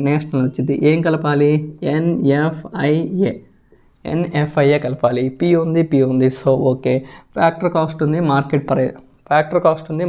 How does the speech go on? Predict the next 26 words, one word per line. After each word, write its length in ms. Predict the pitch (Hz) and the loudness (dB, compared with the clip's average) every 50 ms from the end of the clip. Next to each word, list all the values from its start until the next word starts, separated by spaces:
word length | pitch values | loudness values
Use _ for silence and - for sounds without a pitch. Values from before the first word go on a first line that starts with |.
| 156 | -2
మార్కెట్ 320 | 135 135 131 131 139 135 139 - | -2 -2 -2 -2 -2 -4 -4 -2
ప్రైస్ 200 | - 131 127 165 | -2 -2 0 0
ఉంది. 120 | 165 175 160 156 147 151 | -2 -4 -4 -4 -2 -2
మార్కెట్ 320 | 156 156 156 160 180 170 170 | -2 0 2 0 0 0 0
ప్రైస్ 200 | 160 156 156 156 156 | 0 0 0 0 -2
పెద్దదా, 280 | 156 151 151 143 156 202 220 - | -2 -2 0 0 0 0 0 2
ఫ్యాక్టర్ 280 | 170 160 160 160 185 - | 0 0 0 -2 0 2
కాస్ట్ 220 | 156 151 151 156 - - | 2 2 0 -2 -4 -4
పెద్దదా? 320 | 160 180 139 139 143 143 151 151 - - - - - - _ - | -2 0 0 2 2 0 0 -2 -4 -14 -20 -20 -20 -8 _ 2
మార్కెట్ 360 | 180 180 185 185 - 175 175 170 - | 2 2 2 2 0 -2 -2 0 0
ప్రైస్ 220 | 156 160 156 156 160 | 0 0 0 0 -2
పెద్దది. 320 | 139 123 120 175 165 139 143 143 - - - - - - | -2 -2 -2 -2 -2 -2 -2 -4 -6 -16 -20 -18 -4 0
So 100 | 180 180 175 170 165 | 2 2 2 2 2
మార్కెట్ 340 | 165 175 170 190 190 180 180 - | 2 2 2 0 -2 -2 0 0
ప్రైస్లో 380 | 170 160 160 156 156 151 151 151 143 | 2 2 2 2 2 2 2 2 0
నుంచి 200 | 139 139 - - - | -4 -4 -6 -6 -4
కొంత 300 | 147 143 151 151 185 170 - | -2 -2 0 0 0 0 2
తీసివేయాలి. 580 | 175 170 165 - 147 131 127 123 120 180 190 - - - 156 156 | 0 0 2 2 2 2 2 0 0 -2 -4 -6 -4 -2 0 0
ఏం 80 | 156 156 156 | 0 2 2
తీసివేయాలంటే 640 | 160 151 160 - 143 131 127 127 127 127 131 160 196 220 220 - - _ _ - 160 | 0 0 0 0 -2 0 0 0 -2 -2 0 0 0 0 -2 -6 -14 _ _ -2 0
ట్యాక్సెస్, 520 | 156 170 165 - - - 117 113 - - - - - _ - - - - - _ - 143 | 0 0 -2 -4 -4 -4 -4 -4 -6 -10 -18 -20 -20 _ -20 -20 -20 -20 -14 _ -2 0
నెట్ 240 | 151 170 175 170 170 - - 147 147 | 0 0 0 -2 -8 -10 -4 -2 0
ఇండైరెక్ట్, 720 | 147 147 147 147 143 143 143 139 156 175 202 - - - - - _ _ _ _ - - 139 | 0 2 2 2 2 2 2 2 2 0 0 -2 -6 -16 -20 -20 _ _ _ _ -8 -6 -4
నెట్ 200 | 160 - 175 170 - _ _ _ _ _ _ _ _ - - 135 | -4 -4 -6 -10 -20 _ _ _ _ _ _ _ _ -6 -2 -2
ఇండైరెక్ట్ 680 | 143 156 160 156 143 135 131 131 131 139 175 202 - 196 - - - - | 0 0 2 2 2 2 2 0 0 0 -2 -4 -4 -8 -12 -12 -8 -4
ట్యాక్సెస్ 420 | 139 139 139 139 - - 131 113 | -4 -2 -4 -4 -6 -6 -6 -6